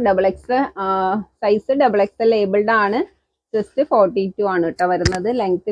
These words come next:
ഫിഫ്റ്റി വൺ ആണ്. ഷാൾ ഇതാ ഈ സ്കാർഫ് ഷാളിന്റെ സൈസേ വരുന്നുള്ളൂ. ഇതെല്ലാം കറക്റ്റ് ആയിട്ട്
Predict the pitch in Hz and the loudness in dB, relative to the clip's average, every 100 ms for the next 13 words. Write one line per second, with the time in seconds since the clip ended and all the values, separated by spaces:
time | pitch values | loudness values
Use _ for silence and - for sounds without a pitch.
0 | 208 190 - 185 190 190 202 180 185 247 | -6 -8 -6 -6 -4 -4 -4 -4 -4 -4
1 | 214 170 170 175 175 180 - 180 165 - | -2 0 0 0 0 0 -4 -4 -4 -2
2 | 175 175 185 - 196 175 - 190 180 165 | -2 0 0 0 0 0 -2 0 0 0
3 | 175 180 262 - _ _ _ _ - 165 | -2 0 0 -2 _ _ _ _ -12 -6
4 | 170 180 294 - 190 175 - - 208 180 | -4 -4 -6 -6 -4 -4 -6 -2 0 2
5 | 196 | 0